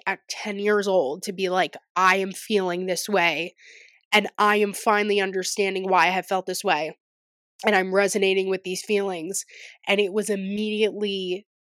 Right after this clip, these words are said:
invalidated by, like, "Well, you're a kid, so you're wa-, you're watching somebody else do it, so obviously it's gonna put it in your head that you wanna do it too." And I'm not invalidating that. That is totally can be real, like, and not even if you're just a kid, like, watching that,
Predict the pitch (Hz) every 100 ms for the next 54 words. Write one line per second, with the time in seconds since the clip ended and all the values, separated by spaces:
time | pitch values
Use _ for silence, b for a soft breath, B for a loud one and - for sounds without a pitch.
0 | _ _ _ 226 202 185 190 196 190 185
1 | 180 180 180 180 185 180 180 196 214 233
2 | 226 233 220 196 - 202 196 180 196 190
3 | 196 196 185 196 202 214 - 190 185 196
4 | 190 196 185 123 185 196 196 202 - 185
5 | - - 185 185 185 185 190 180 165 190
6 | 175 175 170 170 160 - 196 147 170 B
7 | B B B - 247 269 254 247 247 214
8 | 190 202 202 196 190 180 165 - 180 196
9 | - 208 - - 208 196 190 196 185 202
10 | 185 202 180 185 190 196 202 190 180 -
11 | 208 233 302 320 311 - _ 220 285 349
12 | - 214 240 233 175 180 - _ _ _
13 | - 214 202 202 214 240 226 233 247